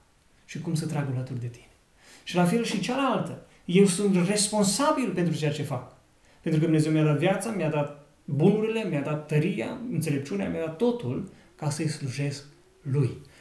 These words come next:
Astfel, faptele sunt importante când le fac primind de la El și slujind Lui.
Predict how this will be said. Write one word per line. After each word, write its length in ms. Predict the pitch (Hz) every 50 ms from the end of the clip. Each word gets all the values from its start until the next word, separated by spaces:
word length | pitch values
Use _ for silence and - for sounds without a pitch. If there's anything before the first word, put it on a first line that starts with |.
| - - -
Astfel, 600 | - 139 151 170 175 - - - - - - - -
faptele 540 | - - - 185 190 196 - - 185 175 165
sunt 260 | 151 - 165 147 -
importante 1040 | 156 139 123 - 131 120 120 - - - 202 202 - - - - - 127 - - - - - - - _
când 160 | - - 135 120
le 100 | 117 117
fac 440 | - - - 165 175 175 175 - -
primind 480 | - 151 127 117 113 123 160 175 147 135
de 80 | 131 120
la 140 | 113 113 110 110 127
El 280 | 120 113 - - - - _ _ _ _ _ _ _ _ _
și 140 | - -
slujind 380 | 127 - - 143 120 - 117 110 110 110 110
Lui. 140 | 95 95